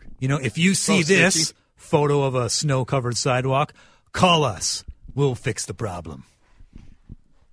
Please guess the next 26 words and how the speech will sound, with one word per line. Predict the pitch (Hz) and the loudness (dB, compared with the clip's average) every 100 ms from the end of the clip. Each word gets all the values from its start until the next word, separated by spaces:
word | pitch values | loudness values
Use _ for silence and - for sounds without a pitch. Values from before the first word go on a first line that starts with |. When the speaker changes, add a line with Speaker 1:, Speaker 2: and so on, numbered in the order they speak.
| - - - - _ _ - | -20 -20 -20 -20 _ _ -16
Speaker 2:
Remember | 247 359 | -12 -10
when | 349 | -4
the | 226 | -2
silly | - - 170 175 175 156 131 | -2 -2 0 0 -2 -4 -4
issues | 135 - 165 160 127 | -4 -4 -2 -2 -4
when | 120 117 110 107 _ _ _ _ _ _ _ _ _ _ _ _ 175 | -2 -2 -2 -6 _ _ _ _ _ _ _ _ _ _ _ _ -16
ninety-nine | 127 139 151 185 214 220 208 185 170 175 175 185 | -10 0 2 2 0 -2 2 2 4 2 0 -2
point | - 139 139 135 | -4 -4 -4 -6
nine | 127 131 147 165 | -2 2 2 0
nine | 156 151 147 | 0 -2 -4
percent | 147 156 143 | -8 -6 -6
of | |
the | 127 | -6
bars | 98 120 131 135 135 | -2 2 2 0 -2
and | 120 | -2
restaurants | 123 - 131 123 - | -2 -2 -4 -4 -6
were | 110 | -14
paying | - 123 127 | -8 -6 -4
attention | 120 - 120 107 123 | -6 -6 -6 -6 -12
to | 113 | -12
covid | - 120 113 123 104 | -4 -4 -2 -6 -4
regulations | 107 104 101 104 110 - 117 104 | -6 -6 -6 -6 -8 -8 -10 -10
and | 92 - _ - - - | -12 -14 _ -20 -20 -16
a | 117 | -16
few | - 175 160 | -8 -2 4
others? | 131 127 131 131 127 | 4 2 0 0 -4